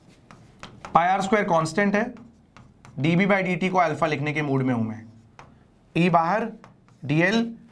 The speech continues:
डीएल का इंटीग्रेशन करेंगे, पूरी रिंग का पेरीमीटर आ जाएगा, डीएल का इंटीग्रेशन पूरी रिंग का पेरीमीटर आ जाएगा, और रिंग की रेडियस हम स्मॉल आर लेके चल रहे हैं। स्मॉल आर वो जगह जहां इंड्यूस इलेक्ट्रिक फील्ड निकालनी है, ये हो जाएगा माइनस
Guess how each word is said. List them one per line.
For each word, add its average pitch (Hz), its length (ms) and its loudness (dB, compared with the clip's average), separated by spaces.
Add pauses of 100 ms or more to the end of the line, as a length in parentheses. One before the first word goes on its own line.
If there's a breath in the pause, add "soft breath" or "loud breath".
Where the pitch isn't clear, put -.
(140)
डीएल 185 240 0
का 190 80 2
इंटीग्रेशन 185 460 -2
करेंगे, 202 320 0
पूरी 190 260 -2
रिंग 180 200 -6
का 185 80 0
पेरीमीटर 156 420 -4
आ 143 80 2
जाएगा, 113 340 -10 (720 soft breath)
डीएल 160 260 0
का 175 100 2
इंटीग्रेशन 170 480 -4
पूरी 180 280 -2
रिंग 165 240 -4
का 175 100 0
पेरीमीटर 151 400 -4
आ 160 100 0
जाएगा, 156 380 -2 (360 loud breath)
और 151 100 0
रिंग 170 180 -4
की 196 100 -6
रेडियस 160 360 -4
हम 180 100 -6
स्मॉल 147 340 -2
आर 143 140 0
लेके 131 220 -8
चल 120 140 -14
रहे 113 180 -18
हैं। 113 180 -20 (520)
स्मॉल 165 280 0
आर 180 120 0
वो 165 140 -2
जगह 170 260 -2
जहां 185 180 0
इंड्यूस 151 260 -6
इलेक्ट्रिक 143 300 -8
फील्ड 147 180 -8
निकालनी 120 360 -12
है, 113 60 -18
ये - 800 -16
हो 147 60 0
जाएगा 160 240 2
माइनस 165 340 -2